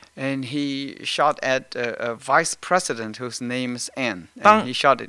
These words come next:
Speaker 2: 当时-
Speaker 1: two times.
Speaker 2: 当时副校长的这个女秘书，当时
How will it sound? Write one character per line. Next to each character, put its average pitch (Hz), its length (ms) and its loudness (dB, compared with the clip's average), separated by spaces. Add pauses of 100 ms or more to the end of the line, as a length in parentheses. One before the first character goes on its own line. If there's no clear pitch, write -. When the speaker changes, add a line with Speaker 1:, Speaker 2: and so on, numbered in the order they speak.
(180)
Speaker 2:
当 175 200 8
时- 214 180 6
Speaker 1:
two 196 120 2
times. 120 520 2
Speaker 2:
当 247 140 8
时 226 120 4
副 247 220 2
校 214 200 12
长 135 160 6
的 139 120 6
这 135 160 0
个 180 80 2
女 135 160 2 (100)
秘 185 140 2
书， 170 260 0 (140)
当 185 180 6
时 147 260 2